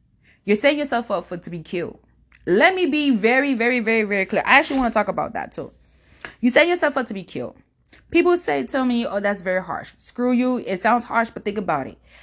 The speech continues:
How many transgender are really getting killed out here? But here it is. This is, this is the echo chamber from the transgender.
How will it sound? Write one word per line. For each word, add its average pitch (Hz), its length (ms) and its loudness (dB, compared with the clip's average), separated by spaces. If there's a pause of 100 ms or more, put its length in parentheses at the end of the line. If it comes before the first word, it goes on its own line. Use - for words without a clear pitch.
(100)
How 277 280 4
many 285 340 0
transgender 226 680 -4
are 165 120 -4
really 180 200 -4
getting 175 240 -6
killed 208 340 -6
out 85 180 -8
here? - 240 -18 (300)
But 277 460 4 (240)
here 247 360 0
it 247 80 0
is. 170 260 0
This 202 180 -2
is, 196 100 -8
this 240 160 4
is 262 80 2
the 247 160 2
echo 294 200 2
chamber 214 280 0
from 185 160 -6
the 190 80 -4
transgender. 202 680 -2